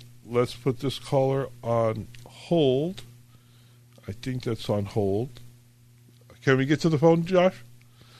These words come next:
All right, let, let's try it again. Hi, you're on the Gypsy Christian Hour. Is this E-, Ezzy or Ez? Nope.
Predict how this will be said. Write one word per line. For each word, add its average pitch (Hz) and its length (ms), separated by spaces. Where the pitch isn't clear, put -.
All 107 120
right, 117 60
let, 127 260
let's 117 180
try 139 220
it 113 100
again. 98 260
Hi, 175 160
you're 165 220
on 170 120
the 170 60
Gypsy 165 340
Christian 170 380
Hour. 104 180
Is 101 100
this 123 160
E-, 135 120
Ezzy 160 440
or 110 200
Ez? 185 500
Nope. 131 280